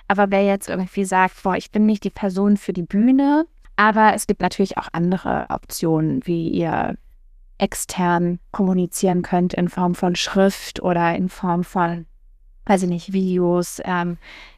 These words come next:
da ist, glaub ich, die Auswahlmöglichkeit recht groß und sehr individuell anpassbar.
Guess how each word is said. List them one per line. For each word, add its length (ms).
da 320
ist, 240
glaub 180
ich, 160
die 140
Auswahlmöglichkeit 880
recht 260
groß 540
und 160
sehr 180
individuell 760
anpassbar. 880